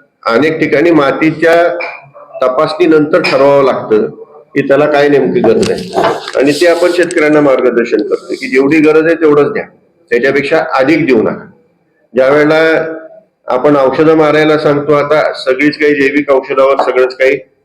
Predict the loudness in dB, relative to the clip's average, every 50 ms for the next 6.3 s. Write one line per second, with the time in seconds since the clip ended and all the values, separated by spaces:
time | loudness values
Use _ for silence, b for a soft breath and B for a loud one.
0 | _ -2 0 0 0 0 -4 -4 -2 0 0 2 2 0 0 0 0 0 0 0
1 | 0 0 0 0 0 0 0 -2 -2 -2 -4 -6 -4 -4 -2 -2 -2 -4 -6 -10
2 | -12 -12 -12 -14 -14 -16 -20 -20 _ _ _ _ -6 -6 -6 -4 -2 0 2 2
3 | 2 2 2 2 2 2 0 -2 -4 -6 -12 -12 -10 -8 -6 -6 -6 -10 -8 -4
4 | 0 0 2 2 2 2 0 0 0 0 -2 -2 -2 0 2 2 2 2 0 -2
5 | -4 -4 -2 -2 -2 -2 -4 -2 -2 0 0 0 0 -2 -4 -4 -4 -8 -4 -2
6 | 0 0 0 -2 -4